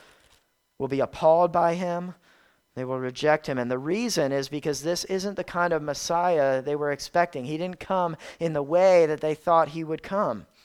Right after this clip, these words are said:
The Messiah, this Messiah, came in weakness, in humility, in suffering. Instead of,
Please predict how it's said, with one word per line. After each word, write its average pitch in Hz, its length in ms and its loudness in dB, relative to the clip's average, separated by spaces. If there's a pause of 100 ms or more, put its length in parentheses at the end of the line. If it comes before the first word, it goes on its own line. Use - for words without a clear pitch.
(520)
The 135 80 -4
Messiah, 175 640 6
this 180 300 0
Messiah, 151 560 4
came 165 260 -2
in 139 160 -6
weakness, 131 720 -8 (640)
in 135 100 -8
humility, 160 800 -2 (180)
in 143 140 -6
suffering. 120 800 -2 (760)
Instead 175 300 0
of, 151 160 2